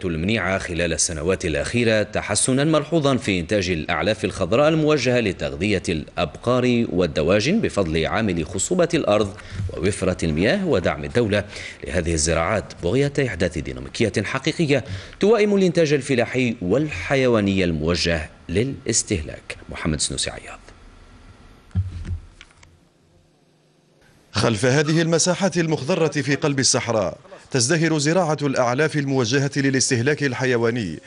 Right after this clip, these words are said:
Speaker 2: من ذرة علفية وصفراء في ولاية المنيعة. خصوبة الأرض ووفرة المياه وعزيمة المستثمرين أثمرت نجاحا يتزايد كل عام كما وكيفا،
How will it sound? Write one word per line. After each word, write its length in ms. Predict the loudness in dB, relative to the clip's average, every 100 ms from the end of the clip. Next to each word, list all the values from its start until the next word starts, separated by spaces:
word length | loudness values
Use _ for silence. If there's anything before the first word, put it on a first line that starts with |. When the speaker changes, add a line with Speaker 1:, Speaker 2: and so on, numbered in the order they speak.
| -18 -10
Speaker 2:
من 200 | -4 -2
ذرة 440 | 0 0 0 0 0
علفية 440 | 0 0 0 0 0
وصفراء 580 | 0 0 0 0 0 0
في 140 | -2 -2
ولاية 320 | 0 2 0 -2
المنيعة. 460 | -2 0 0 -2 -8 _ _ _ _ _ -20 -20 -10
خصوبة 400 | -2 0 2 2
الأرض 380 | 2 2 2 2
ووفرة 480 | 2 2 2 -2 -2
المياه 480 | -2 0 2 2 2
وعزيمة 540 | 2 2 0 0 0 0
المستثمرين 960 | 0 0 -2 -2 0 2 2 0 -4 -8 -14 -16 -6
أثمرت 400 | -4 0 2 2
نجاحا 400 | 0 0 0 0
يتزايد 540 | 0 0 0 2 0 0
كل 240 | 0 0
عام 440 | 2 0 0 -2 -2
كما 380 | 0 0 0
وكيفا، 580 | 0 0 -2 -2 -2 -4